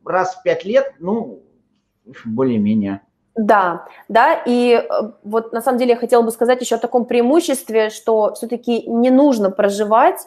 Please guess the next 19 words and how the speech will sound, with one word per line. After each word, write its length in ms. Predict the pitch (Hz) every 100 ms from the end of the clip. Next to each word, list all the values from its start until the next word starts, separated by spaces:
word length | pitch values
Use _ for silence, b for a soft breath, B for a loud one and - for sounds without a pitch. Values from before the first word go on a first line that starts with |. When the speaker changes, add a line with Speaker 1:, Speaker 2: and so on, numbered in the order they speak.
| -
Speaker 2:
да, 160 | 208 247
вы 100 | 233
можете 400 | 247 247 220 190
проживать 420 | 196 196 185 185
на 120 | 190
Мальте, 380 | 214 330 349 208
но 120 | 208
это 140 | 247
не 100 | 240 233
требуется, 540 | 240 226 185 180 185
вы 100 | 196
можете 320 | 247 247 233
дальше 360 | 185 220 247 233
оставаться 440 | - 196 226 233
в 60 | 214
России, 480 | 220 220 196 175 160
да, 160 | 190
заниматься 460 | 208 208 190 185 185
бизнесом 560 | 185 175 165 - 160